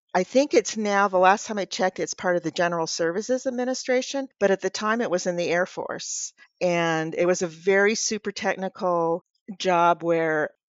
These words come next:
you would get projects to manage and then also to do some of the technical things. And they were at various federal agencies. And so things like, I remember, uh, one of the things I worked on was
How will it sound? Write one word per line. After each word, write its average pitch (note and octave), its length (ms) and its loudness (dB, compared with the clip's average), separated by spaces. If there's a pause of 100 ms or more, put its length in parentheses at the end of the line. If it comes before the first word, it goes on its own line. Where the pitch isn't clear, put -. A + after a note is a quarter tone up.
you F3+ 320 -8
would F#3+ 120 0
get - 220 0
projects F3 560 0
to F#3 100 -4
manage E3+ 540 -2
and D#3+ 180 -6
then D#3+ 140 -4
also D#3 380 -2
to D#3+ 100 -8
do D#3+ 140 -8
some E3 200 -8
of D#3 60 -12
the D3 80 -6
technical F#3 480 -6
things. E3 540 -6 (120)
And F3 220 2
they F3+ 140 2
were F3 220 4
at D#3+ 340 4
various F3 420 -2
federal E3+ 380 -2
agencies. E3+ 920 -4
And D#3+ 220 -6
so D#3 380 0
things F#3+ 420 -6
like, D#3+ 480 -2
I E3 100 0
remember, E3 580 -4
uh, D3+ 60 -4
one E3+ 180 -4
of F3+ 80 -2
the - 40 -12
things F3+ 220 -4
I E3+ 80 2
worked E3 280 -2
on E3+ 200 -2
was D#3 380 -6